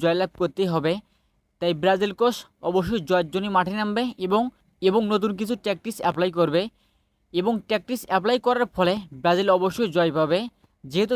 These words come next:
নতুন কিছু পরিকল্পনা নিয়ে মাঠে নামবে এবং আশা করা যায় নতুন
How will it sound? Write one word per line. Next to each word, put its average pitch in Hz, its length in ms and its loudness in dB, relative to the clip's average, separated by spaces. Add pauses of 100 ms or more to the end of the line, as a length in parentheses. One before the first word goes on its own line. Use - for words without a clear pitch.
নতুন 208 240 -2
কিছু 208 140 -6 (120)
পরিকল্পনা 190 600 0
নিয়ে 175 180 2 (240)
মাঠে 160 260 0
নামবে 185 280 0 (560)
এবং 180 220 2 (140)
আশা 233 260 0
করা 254 260 4
যায় 190 160 2 (540)
নতুন 185 240 -4